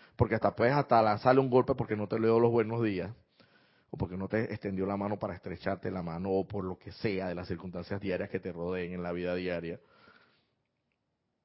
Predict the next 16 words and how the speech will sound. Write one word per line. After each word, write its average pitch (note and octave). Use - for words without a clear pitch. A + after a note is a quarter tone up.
Aplica A#2
la, -
está -
primero D4
alerta, D3
constante. A#2
Eso C#3+
tiene, F#3+
es -
constante G3
porque C#3+
todos D4
va-, A3+
van G3
a A#3
darse B3+